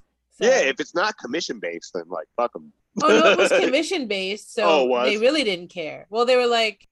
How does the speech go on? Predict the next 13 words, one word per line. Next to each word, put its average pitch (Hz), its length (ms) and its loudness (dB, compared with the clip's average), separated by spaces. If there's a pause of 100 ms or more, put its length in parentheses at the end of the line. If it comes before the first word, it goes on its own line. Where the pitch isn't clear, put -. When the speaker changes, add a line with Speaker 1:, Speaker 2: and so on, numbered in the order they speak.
(180)
Speaker 2:
Did 233 160 2
you 220 80 0
Speaker 1:
"Well," - 0 -
Speaker 2:
get, 165 200 0
like, 147 200 -2
a 135 80 -2
small 143 500 -2
Speaker 1:
I 156 160 0
should 143 220 -2
Speaker 2:
hourly, - 0 -
Speaker 1:
say 165 300 -2 (160)
Speaker 2:
like 156 220 -6
Speaker 1:
this. - 300 -20